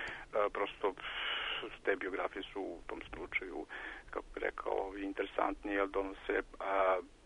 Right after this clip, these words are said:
m, dodatne podatke koje su njihovi čitaoci imali prilike već da čitaju dvadeset godina, e, ranije. Ta bi-,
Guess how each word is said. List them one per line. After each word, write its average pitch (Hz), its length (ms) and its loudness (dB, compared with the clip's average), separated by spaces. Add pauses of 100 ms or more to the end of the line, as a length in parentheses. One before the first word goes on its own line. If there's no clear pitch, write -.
(380)
m, 101 340 -2 (640)
dodatne 98 340 6
podatke - 600 4
koje - 260 -2 (140)
su 113 160 -6 (360)
njihovi 101 240 -2
čitaoci - 540 -4
imali 92 340 -8
prilike 92 360 -6
već - 300 -4
da 92 160 2 (300)
čitaju 98 320 -2
dvadeset 98 560 0
godina, 95 300 2
e, 95 80 0 (640)
ranije. 113 560 10
Ta 101 100 6
bi-, 104 160 -2